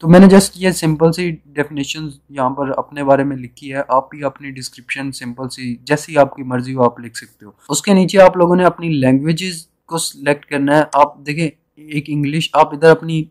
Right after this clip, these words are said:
language लिखोगे, जैसे मान लो मैं यहाँ पर उर्दू लिख देता हूँ और यहाँ से आप लोगों ने बताना है कि आप लोग basic को conversational mean आप लोग बात कर सकते हो, fluent mean आप लोग ऐसे speaking में भी ऐसे सही कर सकते हो, कन्वर्सेशनल mean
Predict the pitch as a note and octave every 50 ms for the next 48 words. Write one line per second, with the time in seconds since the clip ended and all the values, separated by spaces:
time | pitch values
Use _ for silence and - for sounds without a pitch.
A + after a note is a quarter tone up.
0 | _ - B2+ B2+ B2+ B2+ B2+ C3+ D3 D#3+ D#3 F3 - D3+ D3 D3 - - F3 E3
1 | F3 E3+ E3+ - _ _ _ C#3+ D3+ - E3 D3+ C#3+ C#3 C#3+ D3+ D3 D3+ D3+ D3+
2 | D3 C#3 C#3 B2+ B2 B2 B2 D3 C3+ - C3+ C3 C3 C3 C3 C3+ C3+ B2 A#2+ -
3 | C3 B2+ A#2+ - - B2 B2 B2 - _ - D#3+ F3+ F3+ E3+ F3 D#3 C#3 D#3 D3
4 | E3 F3+ F3+ - G3 F#3+ F3+ F3+ F3+ F3 E3+ F#3 F3+ F3+ F3+ E3 D#3 D3 D3 B2
5 | C#3+ C#3+ C#3+ D#3 E3 E3+ E3+ E3+ E3 E3 D3+ D3+ D3+ D#3+ D#3+ D#3+ D3+ C#3+ C3 C3+
6 | C#3+ C3+ - - E3 D#3+ D#3+ E3 E3 E3+ E3+ E3 - D#3 D#3 D#3 D#3 D3 - D3
7 | C#3 C3+ - - D#3+ D#3+ D#3+ D#3+ D#3 D#3+ E3 D#3 D3+ D3+ D3+ D3+ D#3 D3 D3 C3+
8 | B2+ B2 A#2+ B2 C3+ D#3+ D#3+ - - D3+ D3 - - C#3+ - _ - D#3 E3 E3
9 | E3 - - D#3 D3 D3+ D#3+ F3 E3 E3 E3+ E3+ F3 F3 F3 - D3 D3 D3+ -
10 | - E3 E3+ E3+ E3 - _ - D3+ - - E3+ D#3+ D3 - _ _ - - -
11 | - - _ E3+ D3+ - F#3 F3+ F3+ F3+ F3+ F3+ F3 F3 F#3 F#3 - - D#3 D#3
12 | D#3+ D#3+ D#3+ - D3 D#3 D#3 E3 D#3 D#3 D#3 D3 - D3 - D#3 D3+ D3+ D3+ D3+
13 | D3 - - C#3+ C#3 - - E3+ F3 F3+ F3+ F#3 F#3+ F#3+ F#3 E3